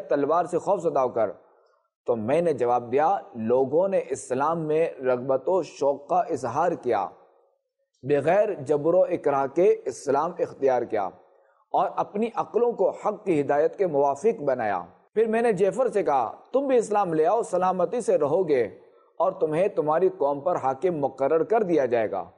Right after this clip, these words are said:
تو اس نے کہا، آج کے دن کے لیے مجھے مہلت دو، کل میرے پاس آنا تاکہ میں تمہیں کوئی جواب دے سکوں۔ مدنی چینل کے ناظرین، حضرت عمرو بن عاص رضی اللہ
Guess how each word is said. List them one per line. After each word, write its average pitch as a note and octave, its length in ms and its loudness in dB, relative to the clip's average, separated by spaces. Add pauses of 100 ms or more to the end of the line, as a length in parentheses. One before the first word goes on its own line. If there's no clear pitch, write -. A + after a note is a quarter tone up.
(140)
تو G3+ 100 2
اس G#3+ 120 -2
نے B3+ 120 2
کہا، F3+ 320 2 (140)
آج G3 280 0
کے G#3+ 100 0
دن F#3 240 0
کے F3 100 0
لیے E3+ 140 2
مجھے D3 260 0
مہلت D#3 440 0
دو، B2 180 2
کل G#3 260 -2
میرے D3+ 260 2
پاس C3 340 -2
آنا D3+ 360 0
تاکہ C#3+ 320 -2
میں C3 160 -4
تمہیں B2+ 280 -6
کوئی C#3+ 200 0
جواب A#2 360 -2
دے C#3 100 2
سکوں۔ F#2 280 -10 (380)
مدنی E3+ 260 -2
چینل D3+ 180 0
کے C#3+ 100 0
ناظرین، C3+ 480 0 (180)
حضرت C#3 260 0
عمرو D3 260 2
بن C3+ 140 -4
عاص C#3 220 0
رضی C3 180 0
اللہ C3 260 0